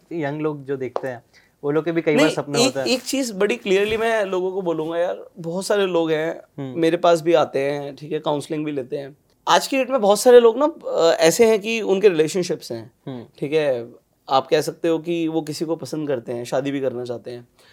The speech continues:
Speaker 2: But reality of life is कि जिंदगी ना प्यार से नहीं चलेगी सिर्फ, सिर्फ।
Speaker 1: हम्म।
Speaker 2: प्यार जरूरी है,
Speaker 1: जरूरी होगा।
Speaker 2: but सिर्फ, सिर्फ प्यार से नहीं चलेगी।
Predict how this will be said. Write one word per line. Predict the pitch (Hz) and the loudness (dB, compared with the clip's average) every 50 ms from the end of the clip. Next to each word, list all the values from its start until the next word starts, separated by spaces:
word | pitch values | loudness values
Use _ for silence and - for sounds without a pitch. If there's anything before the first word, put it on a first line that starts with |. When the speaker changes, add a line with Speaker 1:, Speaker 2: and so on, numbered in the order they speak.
| _ _ _ - 214 | _ _ _ 2 2
Speaker 2:
But | 233 190 | 2 2
reality | 175 156 156 151 175 208 233 196 254 247 247 233 | 2 0 2 2 2 2 0 0 0 0 0 0
of | 202 202 | 0 -2
life | 175 170 196 185 | -2 -2 0 -2
is | 214 208 - | -4 -6 -6
कि | - 226 | -8 -8
जिंदगी | 202 175 165 175 175 185 190 | -6 -6 -6 -4 -6 -6 -6
ना | 190 208 214 | -6 -6 -4
प्यार | 214 - 180 165 160 170 | -2 2 2 4 4 2
से | 170 - 208 | 0 -2 -4
नहीं | 180 165 160 | -2 -2 -2
चलेगी | 160 - 139 131 120 120 120 | -2 -4 -4 -6 -6 -8 -8
सिर्फ, | 110 113 117 110 - - - | -10 -10 -12 -14 -16 -16 -4
सिर्फ। | - - 262 233 180 - - - _ _ _ _ _ - | 4 8 8 8 8 6 -6 -18 _ _ _ _ _ -12
Speaker 1:
हम्म। | 139 127 113 | -12 -12 -4
Speaker 2:
प्यार | 113 - 180 220 214 | 2 4 4 6 6
जरूरी | 175 160 156 151 160 180 202 | 4 2 0 2 0 -2 0
है, | 165 | 0
Speaker 1:
जरूरी | 143 135 127 143 135 123 | 0 -2 -2 -4 -6 -8
होगा। | 110 113 113 117 | -10 -6 -2 -2
Speaker 2:
but | 214 185 | -2 0
सिर्फ, | - - - 330 330 | 0 4 4 4 4
सिर्फ | 330 - - - 311 - - - | 4 0 -2 -2 -2 -2 0 2
प्यार | 247 214 190 | 4 4 4
से | 180 214 190 | 2 0 -2
नहीं | 170 151 | -2 -2
चलेगी। | - 131 117 - - _ _ _ _ | -4 -8 -10 -12 -18 _ _ _ _